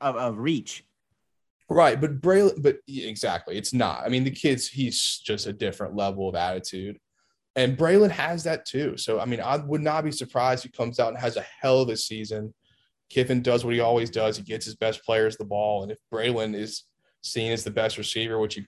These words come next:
Speaker 2: probably is talent-wise, he's gonna get the ball a lot.
Speaker 1: Before we move on to a cou-, couple other things before we wrap up is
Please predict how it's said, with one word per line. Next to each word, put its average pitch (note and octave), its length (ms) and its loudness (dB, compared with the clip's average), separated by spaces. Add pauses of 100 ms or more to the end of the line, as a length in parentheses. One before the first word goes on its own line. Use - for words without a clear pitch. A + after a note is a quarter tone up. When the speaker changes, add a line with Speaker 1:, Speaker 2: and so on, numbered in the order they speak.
Speaker 2:
probably A#2 680 0
is A#2 200 -2
talent-wise, G#2+ 880 -4
he's C3+ 200 -6
gonna B2 140 2
get A2 140 -6
the G#2 60 -12
ball F2+ 320 -6
a - 80 -14
lot. - 100 -18 (1500)
Speaker 1:
Before D4 340 6
we C#4 100 4
move F#3+ 220 4
on E3+ 200 6
to D#3+ 120 2
a C3+ 60 2
cou-, - 400 -16
couple F3+ 240 2
other C#3+ 120 4
things C3 200 -4
before C#3 160 -6
we A#2+ 80 -4
wrap A#2+ 320 0
up - 320 2
is D3 320 -2